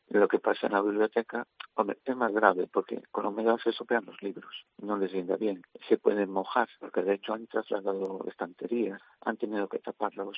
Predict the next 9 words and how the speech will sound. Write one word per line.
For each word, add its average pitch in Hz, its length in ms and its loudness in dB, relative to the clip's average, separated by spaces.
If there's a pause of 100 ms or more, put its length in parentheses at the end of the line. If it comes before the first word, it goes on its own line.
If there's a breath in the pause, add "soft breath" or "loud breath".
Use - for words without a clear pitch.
(320)
con 95 180 -6
plásticos - 680 -4
para 104 320 -2
que 113 80 -12
no 107 160 -4
afecten 98 580 -6 (100)
a - 100 -6
los 101 200 0
libros. 110 340 0